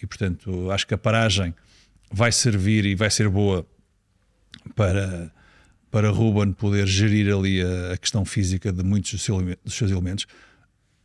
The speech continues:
Ruben anda ali a fazer tipo um, um puzzlezinho. Tu tens setenta minutos, tu tens, jogas trinta agora, na,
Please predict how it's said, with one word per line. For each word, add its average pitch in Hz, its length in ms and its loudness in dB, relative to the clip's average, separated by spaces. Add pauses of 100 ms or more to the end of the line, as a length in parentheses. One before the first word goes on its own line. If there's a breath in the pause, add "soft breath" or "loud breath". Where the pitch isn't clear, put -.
(320)
Ruben 135 300 2
anda 123 160 4
ali 120 160 2
a 110 40 2
fazer 113 240 0
tipo 113 300 -4
um, 101 480 0 (460)
um 98 100 0
puzzlezinho. 98 640 0 (560 soft breath)
Tu 123 140 -8
tens 110 220 0
setenta 113 280 0
minutos, 131 520 0 (120)
tu 98 140 -6
tens, - 460 -4
jogas 101 300 0
trinta 107 280 -2
agora, 127 280 0
na, 110 140 0